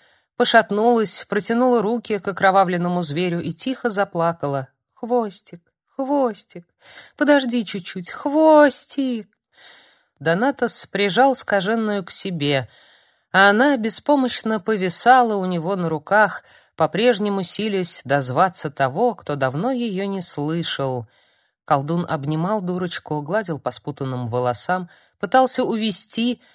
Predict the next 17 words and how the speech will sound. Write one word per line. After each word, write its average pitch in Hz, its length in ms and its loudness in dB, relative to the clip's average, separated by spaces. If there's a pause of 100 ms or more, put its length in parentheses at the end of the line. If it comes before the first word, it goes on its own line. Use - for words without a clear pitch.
(140)
но 208 100 4
она 233 200 4
снова 240 540 2
вскидывалась 185 880 -4
с 139 100 -4
безнадёжным 170 720 -2
отчаянием 165 760 -2 (280)
и 160 60 -4
шептала 247 540 0
прерывисто, 208 760 -2
взахлёб: 170 800 -2 (400)
«Он 269 140 -2
же 254 140 -2
брат 247 380 2
мой, 208 300 -2
брат 233 380 0
единоутробный. 247 1080 -2